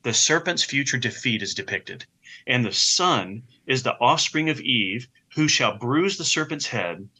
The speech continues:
though the heel of the victor will be bruised," which means this victory will occur through suffering. I don't think we're to imagine a grass snake that's not poisonous. Rather, this, uh, wily and vile serpent is, uh, is likely to be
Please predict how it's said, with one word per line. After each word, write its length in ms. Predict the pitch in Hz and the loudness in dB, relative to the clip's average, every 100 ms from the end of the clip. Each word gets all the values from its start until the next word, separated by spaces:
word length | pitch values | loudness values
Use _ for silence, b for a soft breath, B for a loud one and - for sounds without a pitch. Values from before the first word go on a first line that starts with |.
| _ 117 | _ 0
though 240 | 131 135 | 4 4
the 100 | 117 | 2
heel 680 | - - 208 156 101 104 - _ - | -4 -2 2 4 2 -2 -8 _ -2
of 200 | 123 123 | 0 0
the 80 | |
victor 360 | 104 117 - 113 | 2 0 0 0
will 140 | 110 | 0
be 160 | 101 101 | -2 -4
bruised," 560 | 98 147 101 76 - B B | 0 2 2 -2 -12 B B
which 220 | 170 196 | 0 2
means 500 | 214 220 107 139 - - | 4 4 4 0 -4 -4
this 220 | 127 139 | 0 0
victory 420 | 120 190 196 127 120 | 4 2 2 2 2
will 160 | 131 | 0
occur 380 | 143 - 123 120 | 0 0 2 0
through 180 | 120 120 | -2 0
suffering. 500 | - 107 - 92 87 _ B B B | 2 0 -4 -12 -12 _ B B B
I 80 | - | 0
don't 160 | 131 135 | 2 2
think 160 | 139 | 2
we're 80 | 135 | 4
to 100 | 127 | 4
imagine 400 | 113 117 131 123 | 6 6 6 4
a 60 | 101 | 0
grass 360 | 110 131 135 - | 4 4 4 2
snake 240 | 110 110 | 2 0
that's 180 | 107 - | -2 -4
not 200 | 107 - | -4 -2
poisonous. 580 | 143 139 104 95 120 - B B | 2 2 0 -4 -6 -8 B B
Rather, 400 | 120 123 127 123 | 2 2 4 4
this, 300 | 120 127 127 | 4 2 2
uh, 200 | 127 107 104 _ | 2 0 -2 _
wily 560 | 117 104 120 135 139 131 | -6 4 6 6 4 2
and 100 | 110 | 4
vile 300 | 120 127 107 | 4 4 4
serpent 540 | - 147 143 98 - - B B | 2 0 -2 -8 -12 -18 B B
is, 260 | 131 117 | 0 2
uh, 200 | 123 113 131 | 4 2 2
is 160 | 123 | 2
likely 300 | 143 202 156 | 2 2 2
to 80 | 123 | 0
be 400 | 113 120 117 113 | 2 4 2 0